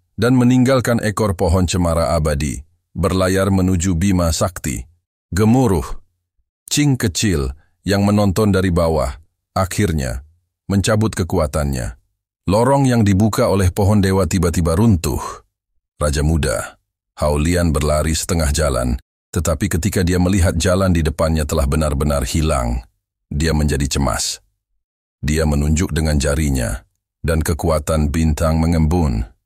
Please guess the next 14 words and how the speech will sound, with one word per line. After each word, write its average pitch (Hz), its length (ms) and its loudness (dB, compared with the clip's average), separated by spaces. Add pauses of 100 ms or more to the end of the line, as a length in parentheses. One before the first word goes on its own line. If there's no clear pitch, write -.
(160)
berubah 90 400 0
menjadi 78 480 0
baju 78 320 0
besi 71 240 -4
ringan 62 400 -4
di 65 80 -4
sekelilingnya. 57 880 -6 (320)
Dia 107 160 2
ingin 117 160 4
segera 85 400 0
memasuki 78 480 -2
turbulensi 71 560 -2
kehampaan. 64 640 -2 (800)
Bang, 65 480 -4